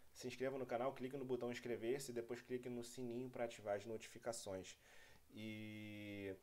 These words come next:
e aí sempre que tiver um vídeo novo vocês vão receber. Não de-, não esqueça também de deixar os comentários, é, no, no ca-, no, no vídeo, que isso me ajuda a fazer o canal crescer aí bastante e chegar informações de qualidade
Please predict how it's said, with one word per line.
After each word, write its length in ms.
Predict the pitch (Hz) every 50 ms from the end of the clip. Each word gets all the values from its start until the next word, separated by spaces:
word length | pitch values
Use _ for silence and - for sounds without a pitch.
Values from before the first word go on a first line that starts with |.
| - - - -
e 120 | 107 110
aí 100 | 113 117
sempre 300 | 117 - 123 120 120 120
que 80 | - 123
tiver 280 | 117 - 123 110 117 113
um 80 | 117
vídeo 220 | 113 117 113 123 120
novo 180 | 117 117 117
vocês 220 | 123 127 120 - 123
vão 100 | 117 120
receber. 380 | 123 120 - 147 139 110 101
Não 220 | 92 98 110 113 113
de-, 160 | 120 123 127
não 100 | 123 123
esqueça 300 | 123 - - 120 117 -
também 160 | 120 117 120
de 120 | 110 113
deixar 300 | 110 117 117 - - 110
os 80 | 104 -
comentários, 720 | - - 113 113 117 113 - 113 120 131 147 - - - - - - - - - - - - -
é, 260 | 110 113 113 113 110
no, 260 | 110 113 110 110 110
no 160 | 110 110 104
ca-, 200 | 101 - 120 - 127
no, 320 | 120 117 113 107 104 101
no 140 | 113 123 123
vídeo, 360 | 104 113 117 127 139 151 - - - - - - -
que 120 | - 113
isso 160 | 113 - 127
me 80 | 117 117
ajuda 260 | 107 104 113 113 113
a 20 |
fazer 300 | - - 117 95 98 104
o 80 | 107 104
canal 320 | - - 110 101 98 98
crescer 480 | 98 - 110 101 92 - - 98 98 101
aí 160 | 95 92 95
bastante 640 | 95 95 95 - - - 101 98 101 107 - - 127
e 220 | 120 117 113 113
chegar 300 | 110 - 127 113 113 110
informações 540 | 107 - 117 113 113 113 107 - 110 107 101
de 80 | 110
qualidade 580 | - - 113 113 113 101 101 101 110 110 117